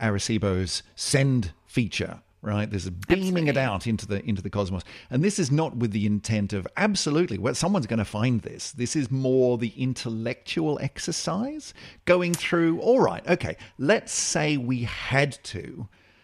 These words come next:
Speaker 1: send a message, or turning that around, let's say we had to look for a message. What are the sorts of things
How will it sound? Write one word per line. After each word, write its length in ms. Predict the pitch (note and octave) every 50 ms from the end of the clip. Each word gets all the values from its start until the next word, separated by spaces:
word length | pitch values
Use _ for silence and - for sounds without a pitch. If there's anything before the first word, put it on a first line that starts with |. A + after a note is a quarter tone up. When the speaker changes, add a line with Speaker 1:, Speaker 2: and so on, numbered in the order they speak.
| _ _ _
Speaker 1:
send 400 | - - - - C3+ C3 C3 A#2+
a 60 | A#2
message, 600 | G2 G2 G2 G2 - - G2+ - - C3+ - - -
or 380 | - F#3 F3 C#3+ B2+ A#2+ A2+ - - _ _
turning 260 | - C3+ B2 G#2+ G2+ G2
that 140 | F#2 F#2
around, 360 | F#2 F#2 G#2+ A#2 A2 F#2 F2+ - - - - - - -
let's 240 | A#2+ D3 - - -
say 200 | - G#3 F#3 E3+
we 140 | D3+ D3+ B2
had 180 | B2 C3 B2
to 80 | - B2+
look 460 | A2 G2+ G2+ G#2 G#2+ D3+ G3+ - -
for 260 | - - - G#2+ G2
a 40 | F2+
message. 460 | E2+ D#2+ D2+ - - - - - - C#3+
What 200 | C#3+ F3 A3+ C4
are 60 | C4+
the 100 | B3+ G#3+
sorts 420 | - - - F#3+ E3+ C3+ - -
of 100 | C#3 B2+
things 540 | - - C#3 B2 A2 F#2+ F#2+ F#2 F#2 - -